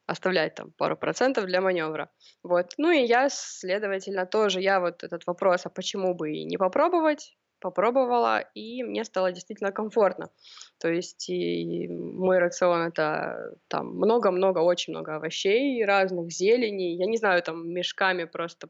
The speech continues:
покупаю, пучками, мешками. А, вот зимой особенно я это все покупала. Я не знаю, сколько <laughs> я зелени съела за зиму, но это какое-то нереальное количество, как, как кролик. Вот, э, овощи, фрукты, а, разные там бобовые,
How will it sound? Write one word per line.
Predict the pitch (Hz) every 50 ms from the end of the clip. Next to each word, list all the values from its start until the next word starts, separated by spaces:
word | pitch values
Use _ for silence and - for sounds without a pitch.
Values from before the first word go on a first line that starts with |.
| _ _
покупаю, | 185 - - 175 170 185 180 170 165 165
пучками, | 170 - 175 - - - 180 180 190 190 175
мешками. | 160 160 - - - 170 175 175 165 160 - _ - - - - - - _ _ _ _ _ -
А, | 175 180 175 170 170 165 165 156 151 151 139 - - - 175
вот | 170 170
зимой | 165 170 190 190 190 196 180
особенно | 180 180 - 180 180 170 165 170
я | 165 165 160
это | 160 -
все | 165 - - -
покупала. | - - - - - - 175 202 214
Я | 190 160
не | 165
знаю, | 185 175 170
сколько | - - 170 170 196
<laughs> | 202 196 202
я | 196
зелени | 190 185 202 196 185 175 175 180
съела | - - 175 175 175 170
за | 170 175
зиму, | 180 180 185 220 240 220 185
но | 170 170 165 160 156 151 156 - - - -
это | - -
какое-то | 160 - - - 180
нереальное | 185 190 196 202 190 175 165
количество, | 160 185 180 170 165 - - -
как, | - - 160 -
как | - 165 - _ _ - - - _ _ _
кролик. | - 190 185 180 175 170 160 160 - _ _ _ -
Вот, | 190 185 185 185 185 175 175 180 -
э, | 175 180 170 170 170 160
овощи, | - - 247 247 208 202 - - 175
фрукты, | 165 - - 220 247 262 262 - - - 190 185 185 175 175 170 170 165 151 - - _ _
а, | - 170 170 165 170 165 165 165 160 160 165
разные | 175 165 160 160 - 156 151 156
там | - - - 160
бобовые, | 160 170 180 185 208 247 277 277 247 220 208 196 190 180 175 180